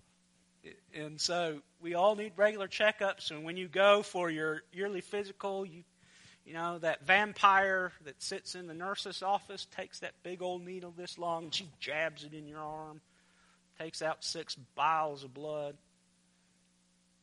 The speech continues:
And you know what? When they send that blood off to the lab, the doctor gets a report back,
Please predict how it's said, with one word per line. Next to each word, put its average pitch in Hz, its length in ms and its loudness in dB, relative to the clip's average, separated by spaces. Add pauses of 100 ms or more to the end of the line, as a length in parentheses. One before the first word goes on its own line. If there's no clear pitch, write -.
(920)
And 165 120 -4
you 180 100 -4
know 202 160 6
what? 208 300 6 (100)
When 165 140 -10
they 160 100 -4
send 190 300 -2
that 180 160 -4
blood 185 200 -2
off 185 200 0
to 165 80 -14
the 170 80 -6
lab, 190 440 2 (140)
the 151 80 -20
doctor 190 320 0
gets 190 200 -10
a - 20 -10
report 190 360 -6
back, 208 300 -4